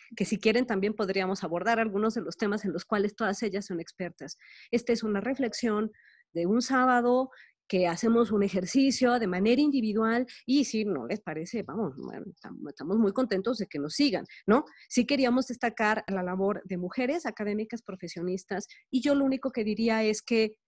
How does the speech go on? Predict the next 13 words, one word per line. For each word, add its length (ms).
no 240
hay 360
nada 400
de 100
indigno 600
en 140
lavar 240
los 200
platos, 520
¿no? 160
Y 80
creo 340
que 200